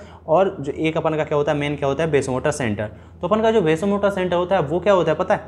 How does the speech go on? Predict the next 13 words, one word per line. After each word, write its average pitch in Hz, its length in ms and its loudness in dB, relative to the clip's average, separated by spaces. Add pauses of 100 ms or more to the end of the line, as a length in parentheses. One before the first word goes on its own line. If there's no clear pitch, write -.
(360)
वो 175 180 4
होता 208 180 6
है 196 80 4
अपन 180 140 0
का, 190 100 0
ये 214 280 2
pons 202 260 0
और 196 60 2
medulla 170 400 2
होते 147 200 0
हैं 156 80 0
जो 165 80 2
अपन 175 200 -2